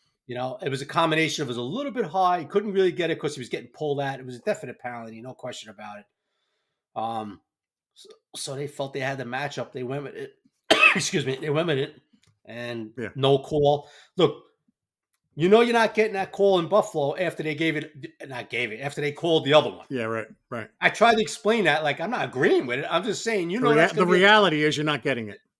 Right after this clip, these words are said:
Speaker 1: In reality, you're probably not getting it again, which
Speaker 2: Right.
Speaker 1: is bullshit. Don't get
Speaker 2: Right.
Speaker 1: me <laughs> wrong.
Speaker 2: Right.
Speaker 1: It's bullshit. In MetLife,
Speaker 2: Right.
Speaker 1: probably another flag.
Speaker 2: Right.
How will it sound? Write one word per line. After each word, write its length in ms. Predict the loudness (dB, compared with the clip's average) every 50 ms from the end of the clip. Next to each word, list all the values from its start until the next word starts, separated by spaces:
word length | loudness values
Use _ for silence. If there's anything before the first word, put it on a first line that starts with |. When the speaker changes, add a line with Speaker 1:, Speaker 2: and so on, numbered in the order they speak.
| _ _ 0
Speaker 1:
In 80 | 2 4 4
reality, 460 | 4 6 6 6 6 6 6 4 2
you're 120 | -2 -4
probably 320 | -6 -4 -4 -2 -2 -2 -2
not 240 | -4 -6 -8 -10
getting 260 | -10 -10 -8 -8 -10 -10
it 100 | -12 -14
again, 400 | -10 -8 -6 -6 -6 -8 -10 -14 _ _ _
which 160 | -6 -6 -4
Speaker 2:
Right. 60 | -4 -4
Speaker 1:
is 100 | -8 -4
bullshit. 600 | 0 4 4 6 4 4 0 -6 -8 -10 -12 _ _ _
Don't 180 | -2 -2 -2 -2
get 140 | -2 -2 -2
Speaker 2:
Right. 100 | -2 -4
Speaker 1:
me 60 | -2
<laughs> 60 | 2 4
wrong. 320 | 4 4 4 0 -10 -10 _ -10
Speaker 2:
Right. 140 | -2 0 0
Speaker 1:
It's 120 | 0 0
bullshit. 540 | 2 2 4 4 4 2 -2 -4 -4 -4 -6 -8 _ _ _ _ -2
In 200 | 0 0 2 2
MetLife, 600 | 2 2 2 0 0 0 0 0 -2 -4 -10 -16 _ _ _ _ _ _ _
Speaker 2:
Right. 120 | -14 -6 -2
Speaker 1:
probably 220 | -2 0 0 2
another 260 | 4 6 6 6 6 2
flag. 420 | -2 -2 0 0 0 -2 -4 -10 -18 -20 -20 _ _ -10
Speaker 2:
Right. 200 | -8 -8 -8